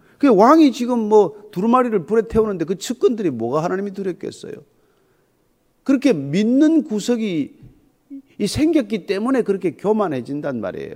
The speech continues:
하나님을 안 믿거든요. 철석 같은 동아줄이라고 붙들었죠.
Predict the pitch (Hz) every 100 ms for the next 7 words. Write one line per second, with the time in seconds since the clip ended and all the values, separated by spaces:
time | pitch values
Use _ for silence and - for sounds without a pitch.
0 | - - 165 165 - 90 101 143 156 143
1 | 113 117 120 - _ _ _ _ _ _
2 | _ _ _ _ _ _ _ _ _ -
3 | - 240 277 233 208 185 139 139 180 233
4 | 202 170 117 123 120 214 170 127 104